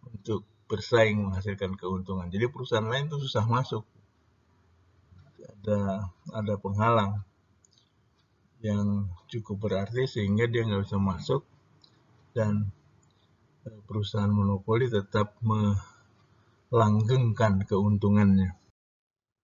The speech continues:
Rintangan masuk ke, dari, ke industri bagi suatu perusahaan di mana ada praktik monopoli, itu sesuatu yang mencegah perusahaan baru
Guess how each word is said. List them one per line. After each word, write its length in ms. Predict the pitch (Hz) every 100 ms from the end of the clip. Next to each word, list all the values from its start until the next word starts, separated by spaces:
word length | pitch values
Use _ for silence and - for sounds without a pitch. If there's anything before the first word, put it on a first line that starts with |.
| _ _ _ _ _ _ _ _ _ _ _ _ _ _ _
Rintangan 320 | 127 147 151
masuk 480 | 147 139 - 151 - _ _ -
ke, 240 | 123 120
dari, 800 | 113 113 110 113 113 110 107 - - _
ke 80 | 123 107 104
industri 400 | 107 123 139 135 110
bagi 160 | 107
suatu 240 | 104 101 101
perusahaan 560 | 101 101 110 95 98 92
di 320 | 98 95 90
mana 400 | 95 95 92 85
ada 80 | 87
praktik 480 | - 90 - 92 92
monopoli, 560 | 92 107 135 107 92 95 107 _ _ _ _ - - _
itu 240 | 127 143 143
sesuatu 560 | 151 - 143 131 156
yang 240 | 151 139 135
mencegah 640 | 131 139 127 143 139 -
perusahaan 480 | 123 117 131 110 117
baru 400 | 110 113 151